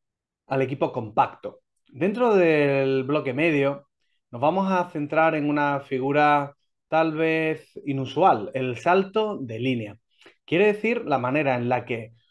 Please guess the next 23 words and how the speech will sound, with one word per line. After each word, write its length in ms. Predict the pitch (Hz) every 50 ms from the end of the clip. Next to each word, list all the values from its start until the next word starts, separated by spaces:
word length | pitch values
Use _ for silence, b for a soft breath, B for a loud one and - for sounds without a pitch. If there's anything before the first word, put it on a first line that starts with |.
| _ _ _ _ _ _ _ _ _ _ _ _ _ _
un 180 | - 165 170
futbolista 460 | 147 170 156 156 147 147 139 - 127 113
decide 600 | 113 110 - - 135 135 160 202 233 - - _ _ _ _ _ _
dar 240 | 127 131 156 185 202
un 140 | 214 202 196
paso 340 | - 127 113 - 131 113 110
hacia 240 | 113 - - 127
adelante, 640 | 117 117 117 127 143 170 185 190 214 220 220 - - _ _ _ _ _
pasando 360 | _ 120 117 143 147 151 151 147
a 60 | 131
la 140 | 127 123 120
línea 360 | 135 156 165 160 139 120 107
superior, 580 | - 175 156 190 180 175 160 165 180 190 - _ _ _ _ _ _
equilibrando 760 | - 131 - - 190 202 202 202 185 180 175 175 175 180 175
tal 160 | 180 170 151
vez 300 | 143 147 151 165 160 - _ _ _ _ _ _ _ -
a 480 | 110 117 117 117 117 120 120 117 - - - _ _
una 240 | - 165 180 190 175
jugada 380 | - - 160 156 147 135 131 -
táctica, 500 | 180 175 170 - 160 139 147 156 - -
un 180 | 170 160 156
movimiento 680 | 156 147 143 139 135 131 139 147 156 156 135 143 135 131
inesperado 720 | 127 127 127 123 117 - 135 135 160 156 143 156 185 190 b